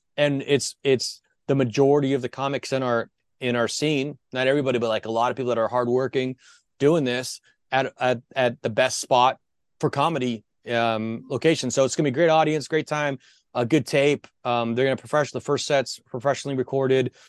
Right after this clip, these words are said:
and then they did, like, one night last night before, last week before our, our, uh, Thursday night open mic, which is, which is really great. Like, they did professional headshots. They had somebody come in and do some nice shots and stuff. So, you know,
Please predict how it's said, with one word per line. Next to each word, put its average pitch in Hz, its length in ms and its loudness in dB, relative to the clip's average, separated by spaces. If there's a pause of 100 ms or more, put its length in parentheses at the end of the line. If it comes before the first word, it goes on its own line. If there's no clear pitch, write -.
(180)
and 120 100 -2
then 127 200 2
they 127 120 4
did, 127 160 2
like, 123 140 2
one 123 160 -2
night 123 200 -2
last 120 220 -2
night 131 120 -4
before, - 260 -14
last 131 180 -2
week 131 100 -4
before 113 240 0
our, 98 140 -8
our, 107 220 -2 (160)
uh, 107 180 -2
Thursday 127 280 -2
night 123 160 -2
open 120 200 -6
mic, 110 160 -2
which 107 140 -10
is, 113 100 -4
which 107 140 -4
is - 60 -12
really 120 200 0
great. 117 240 0 (340)
Like, 120 180 2
they 135 120 4
did 127 260 2
professional 131 440 -2
headshots. 110 420 -4
They 107 80 -8
had 110 120 -6
somebody 113 180 -6
come 113 200 -8
in 110 160 -6
and 110 80 -8
do 110 100 -4
some 113 160 -10
nice 110 180 -6
shots 107 340 -4
and 110 80 -10
stuff. 107 260 -6
So, 107 280 -6 (1080)
you 156 100 2
know, 117 200 0